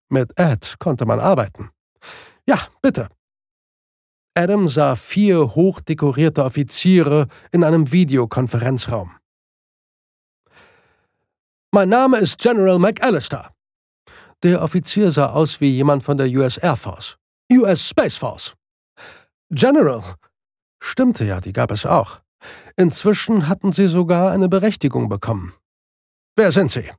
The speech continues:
"Ähm, nenn mich Adam." Er legte auf Förmlichkeiten keinen Wert. Er würde auf dem Gate sicherlich keine Ränge einführen. "Adam, der aus London?"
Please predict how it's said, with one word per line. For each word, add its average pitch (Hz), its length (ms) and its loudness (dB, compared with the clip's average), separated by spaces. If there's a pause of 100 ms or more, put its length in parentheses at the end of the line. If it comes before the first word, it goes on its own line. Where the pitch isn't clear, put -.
(840)
"Ähm, 214 500 -2
nenn 220 300 0
mich 202 320 -2
Adam." 226 280 0 (680)
Er 175 120 2
legte 185 340 0
auf 120 100 -4
Förmlichkeiten 131 720 -2
keinen 117 300 -2
Wert. 110 340 -6 (560)
Er 185 220 2
würde 214 260 4
auf 170 100 -2
dem 160 180 2
Gate 156 280 0
sicherlich 151 500 0
keine 170 360 2
Ränge 147 260 2
einführen. 92 560 -8 (1400)
"Adam, 175 280 2 (380)
der 185 360 2
aus 147 260 -2
London?" 214 420 2